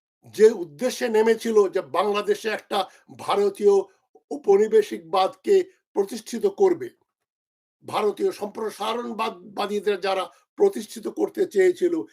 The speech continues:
সেই পিনাকি ভট্টাচার্যদের দল কিন্তু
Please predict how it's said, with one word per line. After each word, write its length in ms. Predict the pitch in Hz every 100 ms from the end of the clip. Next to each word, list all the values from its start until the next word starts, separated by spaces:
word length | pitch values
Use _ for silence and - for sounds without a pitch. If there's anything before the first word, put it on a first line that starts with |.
| _ _
সেই 300 | - 202 208 - -
পিনাকি 380 | 226 220 220
ভট্টাচার্যদের 1800 | 202 - 214 214 - 214 196 175 190 170 _ _ _ _ - 185 180 - _ _
দল 400 | 117 185 233 208
কিন্তু 540 | 226 220 208 202 180